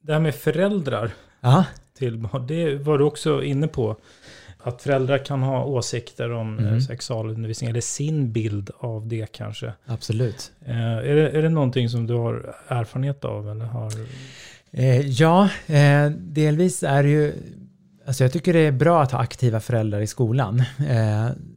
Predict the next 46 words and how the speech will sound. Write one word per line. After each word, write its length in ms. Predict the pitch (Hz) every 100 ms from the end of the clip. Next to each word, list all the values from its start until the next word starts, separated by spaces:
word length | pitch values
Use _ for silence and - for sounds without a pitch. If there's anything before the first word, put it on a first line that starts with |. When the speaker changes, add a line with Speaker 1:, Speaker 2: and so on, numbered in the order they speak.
| _
Speaker 2:
sen 320 | - 135 139
så 200 | 139 156
är 180 | 143 131
det 160 | 127 135
såklart 360 | 151 131 120
också 240 | 113 - 120
inkluderat 600 | 107 - 107 151 123 -
med 120 | 107
att 80 | 101
de 160 | 110 104
kan 120 | 107
tycka 220 | 113 -
annorlunda 480 | 110 110 113 156 113
än 60 | 104
vad 80 |
läroplanerna 640 | 113 110 113 139 151 139 131
säger. 380 | - 92 110 120
Det 120 | 131
har, 180 | 127 127
vet 440 | 131 131 113 -
vi 40 |
ju 60 | 107
många 240 | 107 107
berättelser 460 | 107 104 - - 123
om, 160 | 110 107
att 220 | 104 - - - - -
det 100 | 120
finns 200 | 117 107
de, 240 | 113 107
eh, 280 | 131 139 135
föräldrar 460 | - 120 110 110 110
som 180 | 120
inte 220 | 110 110 -
tillåter 440 | 113 107 107 -
sina 220 | 104 113
barn 280 | 104 107 110
gå 120 | 107
till 120 | 104
simhallen 800 | - 120 107 92 123 127 113 117
till 120 | 120
exempel 560 | 120 - 113 127 127 120
för 140 | -
att 140 | 131 127
de 120 | 117
inte 200 | 110 123
vill, 300 | 110 98 101